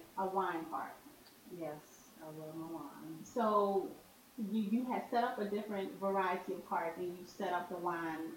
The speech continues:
Speaker 1: in a different way. How, how do you get to that? Like, what,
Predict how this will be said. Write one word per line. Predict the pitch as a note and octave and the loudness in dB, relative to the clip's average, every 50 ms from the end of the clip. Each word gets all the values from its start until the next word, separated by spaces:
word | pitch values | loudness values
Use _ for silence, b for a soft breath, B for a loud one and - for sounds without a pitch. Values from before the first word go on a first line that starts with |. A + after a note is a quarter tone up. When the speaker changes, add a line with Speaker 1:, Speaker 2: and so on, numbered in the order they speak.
| - - - - | -12 -14 -8 -4
Speaker 1:
in | G3+ F#3+ | -2 -2
a | F3 E3+ D#3 F3 | -2 -2 -4 -4
different | E3 - - D#3 D3+ - | -4 -4 -6 -8 -8 -6
way. | D#3+ - - - - - - - - - - - - - - - - - - - - - - - - - - - - - - - - - - - - - - | -6 -6 -6 -8 -10 -16 -20 -20 -20 -20 -20 -20 -20 -20 -20 -20 -20 -20 -20 -20 -20 -20 -20 -20 -20 -20 -20 -20 -20 -20 -20 -20 -20 -20 -20 -20 -20 -18 -16
How, | G#3+ - A3 C4+ C4 C4 C4 B3+ C4 C4+ D4 D4+ E4 E4+ - - - - - - - - - - - - - - - - - - - - - - - - - - - - - - - - - - | -12 -4 2 2 4 6 6 6 6 6 4 4 2 0 -4 -12 -18 -20 -20 -20 -20 -20 -20 -20 -20 -20 -20 -20 -20 -20 -20 -20 -20 -20 -20 -20 -20 -20 -20 -20 -20 -20 -20 -20 -20 -20 -20 -20
how | - - C#4 D4+ D4+ D#4 - | -6 2 4 6 6 6 6
do | - C#4 | 4 4
you | B3 B3+ C4 C4 B3 A3+ F#3 F#3 E3+ | 4 2 2 0 0 -2 -2 -2 0
get | G#3 A#3 F#3+ A3 - - | 0 2 2 0 0 -2
to | G#3+ F#3 D3+ | -2 -2 0
that? | E3 - - - - - | -2 -2 -2 -4 -6 -4
Like, | F3+ F#3+ F3+ F3+ F3 D#3 - - - - - - - - - - - - - - - - A3 G3+ F#3 | 0 0 2 2 0 -2 -6 -10 -16 -20 -20 -20 -20 -20 -20 -20 -20 -20 -20 -20 -12 -8 -8 -6 -4
what, | G3+ A3+ A3+ A3 G3+ - - - | -2 0 2 2 2 0 -2 -6